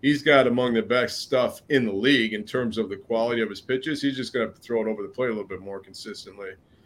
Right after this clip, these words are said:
And Grayson Rodriguez, he's the best pitching prospect I think the Orioles have seen since Mike Mussina. This kid's got it all.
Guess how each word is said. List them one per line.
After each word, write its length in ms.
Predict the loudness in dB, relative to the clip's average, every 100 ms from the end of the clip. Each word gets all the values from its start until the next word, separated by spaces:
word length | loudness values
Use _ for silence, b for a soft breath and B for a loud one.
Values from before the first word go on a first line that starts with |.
| b b b _
And 200 | 2 4
Grayson 420 | 10 10 10 4 6
Rodriguez, 680 | 8 8 6 6 4 2
he's 220 | 2 -2
the 80 | -4
best 380 | 4 4 4 2
pitching 320 | -2 -2 -2
prospect 540 | 0 0 0 -2 -2 0
I 100 | 0
think 160 | -2
the 100 | -2
Orioles 380 | 0 2 2 0
have 100 | -6
seen 260 | -8 -8 -8
since 300 | -12 -12 -10
Mike 240 | -10 -10
Mussina. 500 | -12 -10 -8 -6 -6
This 160 | -6 -2
kid's 280 | -2 0
got 200 | -2 -4
it 100 | -4 -2
all. 360 | -2 -2 -6